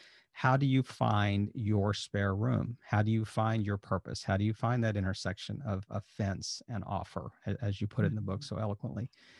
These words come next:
Speaker 1: I'm, I really like the way that you've, you've done that. And I, and I just really wanna commend you on, um, just the, the, I guess, the amount of purpose that you, you've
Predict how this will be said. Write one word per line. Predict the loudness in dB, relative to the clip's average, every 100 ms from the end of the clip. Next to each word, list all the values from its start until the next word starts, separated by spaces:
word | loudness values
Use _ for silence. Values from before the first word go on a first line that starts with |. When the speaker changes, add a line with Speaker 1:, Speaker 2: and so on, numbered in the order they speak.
| -20 _
Speaker 1:
I'm, | 2 4
I | 4
really | 6 8 10
like | 10 6 4
the | 2
way | 2
that | 2 0
you've, | -2 -4 -4
you've | -2 0
done | 2 4
that. | 2 2
And | 2
I, | 2 2
and | 2
I | 4
just | 4 2 4
really | 6 6
wanna | 6 4
commend | 4 6 6 6
you | 4 2
on, | 4 4 4 2 0 -10 -20 -20 _ _ 0
um, | 4 4 2 0 -10 -20 _
just | 4 4 4 -6 -12 0
the, | 4 6 6 4 2 0 -6 _ -8 -6 0
the, | 2 4 2 2 0 -4 -14 -20 -20 _ _ -4
I | 4
guess, | 4 6
the | 4
amount | 6 6 4 2
of | -4 -6 -10 -20 _ _ _ -18
purpose | -2 0 2 2 0 -2 -6 -8 _ _ _
that | 0 2 2 -2 _
you, | -2 0 -2 -2
you've | 0 0